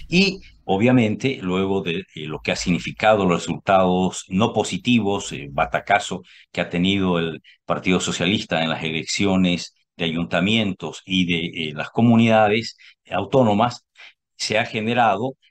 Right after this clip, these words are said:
una lógica, no de derrota, pero sí de, eh, remontada del espíritu que le quiere dar el actual presidente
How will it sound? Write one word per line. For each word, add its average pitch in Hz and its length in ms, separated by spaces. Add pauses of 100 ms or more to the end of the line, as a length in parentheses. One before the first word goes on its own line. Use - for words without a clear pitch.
(180)
una 90 280
lógica, 104 560
no 165 160
de 135 120
derrota, 98 540
pero 92 200
sí 127 300 (320)
de, 98 320
eh, 85 260
remontada 107 840
del 90 180
espíritu 98 560
que 87 140
le 82 100
quiere 101 260
dar 90 320
el 82 140
actual 95 280
presidente 90 600